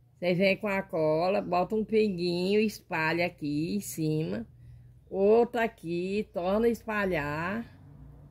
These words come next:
E outra aqui no outro galho. Espalhou, pronto, tá podada.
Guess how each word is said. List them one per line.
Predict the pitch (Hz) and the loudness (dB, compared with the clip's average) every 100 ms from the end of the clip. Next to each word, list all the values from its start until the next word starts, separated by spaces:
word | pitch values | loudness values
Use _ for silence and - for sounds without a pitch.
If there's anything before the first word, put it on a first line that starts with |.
| - - - - | -20 -20 -20 -12
E | 185 190 202 | -4 0 4
outra | 196 208 226 240 | 6 6 4 2
aqui | 233 - 208 | -4 -2 -2
no | 202 | 0
outro | 185 175 175 190 | 0 0 -2 -6
galho. | 160 143 131 143 | -4 -4 -2 -4
Espalhou, | 143 185 175 175 208 | -4 -2 0 2 0
pronto, | 220 196 156 147 - - | 0 -2 -2 -4 -8 -6
tá | 165 175 | -2 -2
podada. | 175 233 233 202 170 156 143 127 123 | -2 -4 -2 0 0 -2 -4 -10 -14